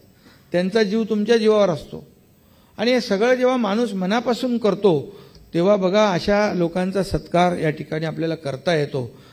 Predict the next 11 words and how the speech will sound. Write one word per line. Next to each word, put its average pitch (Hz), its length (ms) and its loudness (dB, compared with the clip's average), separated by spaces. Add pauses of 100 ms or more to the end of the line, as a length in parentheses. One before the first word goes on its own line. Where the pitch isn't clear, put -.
(120)
आता - 160 -8
इतरही 190 460 0
लोकांनी 196 840 -2
त्याची 180 240 0
प्रेरणा 175 400 0
घेतली 180 280 0
पाहिजे. 170 300 2
ज्यांचा 160 320 -2
आता 180 160 -6
सन्मान 175 420 -4
झालाय 175 280 0